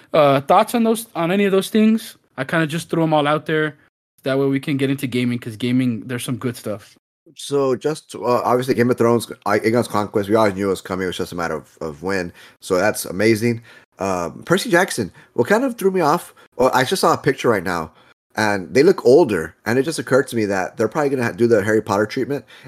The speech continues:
Speaker 2: If there's six books, which there is, right? Six books, they're gonna probably be older when they get to six books, six books, unless they kinda, like, speed through it. Now, if they kinda follow the Harry Potter formula, where it can, I guess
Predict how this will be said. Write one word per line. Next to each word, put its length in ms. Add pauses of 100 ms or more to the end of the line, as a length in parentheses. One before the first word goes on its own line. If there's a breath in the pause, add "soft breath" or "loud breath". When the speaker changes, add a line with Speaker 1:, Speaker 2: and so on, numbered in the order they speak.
Speaker 2:
If 260
there's 240
six 220
books, 420
which 180
there 120
is, 160
right? 200
Six 240
books, 320 (600 soft breath)
they're 260
gonna 200
probably 480
be 200
older 540 (500)
when 140
they 100
get 140
to 80
six 220
books, 300 (160)
six 260
books, 320
unless 300
they 80
kinda, 200
like, 160
speed 500
through 320
it. 140 (380 loud breath)
Now, 380
if 160
they 120
kinda 240
follow 220
the 100
Harry 220
Potter 220
formula, 340
where 140
it 80
can, 180
I 120
guess 320